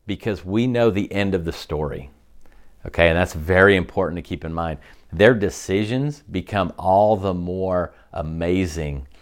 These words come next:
when we realize they did not know, obviously, the end of the story. We do. We know the end of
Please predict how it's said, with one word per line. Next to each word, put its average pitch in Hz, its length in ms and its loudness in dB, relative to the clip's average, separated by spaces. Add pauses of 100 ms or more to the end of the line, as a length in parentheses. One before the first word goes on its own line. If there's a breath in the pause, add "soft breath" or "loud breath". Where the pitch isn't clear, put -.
(220 soft breath)
when 90 200 2
we 87 140 6
realize 90 600 6
they 92 240 0
did 104 240 0
not 78 400 -6
know, 82 440 -4
obviously, 78 560 -2
the 76 180 -2
end 85 160 2
of 76 120 -2
the 76 60 -2
story. 82 480 -2 (240 loud breath)
We 85 200 4
do. 76 320 2 (240 soft breath)
We 95 100 4
know 92 160 6
the 85 220 0
end 87 240 -2
of 76 180 -4